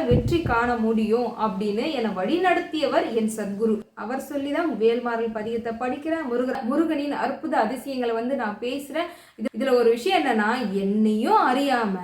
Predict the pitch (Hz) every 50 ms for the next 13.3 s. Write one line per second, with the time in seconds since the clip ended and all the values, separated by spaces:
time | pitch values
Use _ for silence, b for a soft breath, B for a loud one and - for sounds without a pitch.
0 | 185 226 - 269 269 285 285 285 285 302 330 381 403 - 311 277 262 269 269 277
1 | 277 - 254 233 233 240 220 240 240 233 220 196 190 196 202 208 247 262 269 254
2 | 254 233 220 - - 302 285 311 311 285 247 233 240 233 226 254 240 214 - -
3 | 208 202 214 220 233 262 - - - - - - 214 214 - 208 220 220 220 220
4 | 220 220 220 - B B B B B B B - 196 214 220 226 240 254 320 381
5 | 359 294 269 262 262 262 262 262 247 226 220 220 220 220 247 254 262 262 254 254
6 | 277 285 285 - - 220 220 233 269 294 285 - - 349 330 330 330 320 320 330
7 | 320 349 349 359 403 403 - - - - b b b b b _ - 233 247 262
8 | 302 320 339 302 262 285 285 277 269 254 240 233 233 220 214 220 220 240 240 247
9 | 240 226 214 214 202 202 208 214 247 311 339 - - - 202 202 202 196 190 185
10 | 202 226 254 277 254 240 240 233 233 - 208 196 208 220 214 202 208 190 233 269
11 | 277 269 214 185 185 180 190 - 202 196 - - - - 392 311 302 302 302 320
12 | 320 302 262 220 - - - 233 233 269 269 262 254 254 220 226 196 214 247 269
13 | 247 202 196 208 254